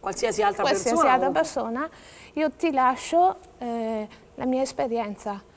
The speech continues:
Speaker 2: la mia esperienza che non è l'esperienza di, eh, di chi magari ha studiato, di chi ha potuto vedere anche il mondo, però è un'esperienza umana nel
Speaker 1: Umana.
Speaker 2: vissuto,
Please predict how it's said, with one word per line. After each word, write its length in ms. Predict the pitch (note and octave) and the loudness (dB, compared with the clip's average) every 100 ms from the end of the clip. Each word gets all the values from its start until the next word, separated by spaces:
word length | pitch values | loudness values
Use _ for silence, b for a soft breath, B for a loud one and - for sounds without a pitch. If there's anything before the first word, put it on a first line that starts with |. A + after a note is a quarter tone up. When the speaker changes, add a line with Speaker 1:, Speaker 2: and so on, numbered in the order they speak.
| B B - | B B -8
Speaker 2:
la 80 | |
mia 160 | A#3 A#3+ | -4 -4
esperienza 840 | A#3+ - D4 A#3+ A3 A#3+ D#4+ F4 - - - - - - | -4 -2 0 0 -2 -2 0 0 -2 -12 -20 -20 -20 -10
che 160 | - | -4
non 180 | B3+ B3 | -2 0
è 140 | C#4+ C4 | 0 0
l'esperienza 720 | B3 - A3+ A3 A#3 A#3 A3 | -4 -4 -4 -2 -4 -4 -4
di, 520 | G3+ G#3+ A3 G#3+ G#3+ A3 B B | -2 0 0 0 -4 -8 B B
eh, 680 | - G#3 G3+ G3+ F#3+ F#3+ C2+ | -6 -4 -2 -2 -4 -6 -6
di 160 | G#3+ | -8
chi 160 | A3 B3 | -4 -2
magari 440 | A#3+ G#3+ A3 A3 | -2 0 0 2
ha 120 | G#3 G3+ | -2 -4
studiato, 920 | - A#3 G#3+ G#3 G#3 G#3+ A3+ A3 G#3+ | -8 -6 -2 0 0 -2 -4 -4 -4
di 140 | G3+ | -6
chi 140 | G#3 A#3 | -6 -6
ha 60 | |
potuto 480 | G#3+ G#3+ A3+ A3 A#3 | -6 -8 -6 -4 -4
vedere 340 | G3+ G#3+ A#3 A3 | -2 -2 -2 -4
anche 280 | G#3 A3 | -6 -6
il 60 | C#4 | -4
mondo, 320 | C4 C#4 A3 | -2 -2 -4
però 200 | A3+ A#3+ | -6 -6
è 40 | A3+ | -4
un'esperienza 920 | A3+ A3+ - A#3+ A3 A3 - A3 G3 | -4 -6 -6 -6 -4 -6 -8 -8 -6
umana 540 | G#3+ A#3 G#3+ G3+ G#3 B3 | -6 -4 -4 -6 -8 -6
nel 120 | A3 | -6
Speaker 1:
Umana. 60 | G#3 | -4
Speaker 2:
vissuto, 600 | B3 - A#3+ G#3 A#3+ | -6 -6 -8 -6 -6